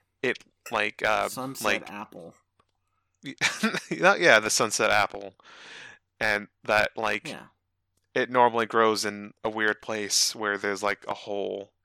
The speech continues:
Speaker 1: And, like, you know,
Speaker 2: Yeah.
Speaker 1: there, where there's, like, an opening to the sky where it gets some, like, sunlight towards, like,
Speaker 2: Mm-hmm.
Speaker 1: you know, the, the
Speaker 2: Yeah.
Speaker 1: sunset, and that's why it gets its name.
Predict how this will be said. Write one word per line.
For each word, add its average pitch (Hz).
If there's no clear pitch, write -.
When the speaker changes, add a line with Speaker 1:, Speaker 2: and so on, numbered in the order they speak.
Speaker 1:
And, 110
like, 117
you -
know, 110
Speaker 2:
Yeah. 101
Speaker 1:
there, 110
where 120
there's, 113
like, 104
an -
opening 104
to -
the 104
sky 101
where 98
it 101
gets -
some, 101
like, 98
sunlight 95
towards, 104
like, 98
Speaker 2:
Mm-hmm. 139
Speaker 1:
you 107
know, 101
the, 101
the -
Speaker 2:
Yeah. 135
Speaker 1:
sunset, 95
and 101
that's 95
why 101
it 98
gets 98
its -
name. 104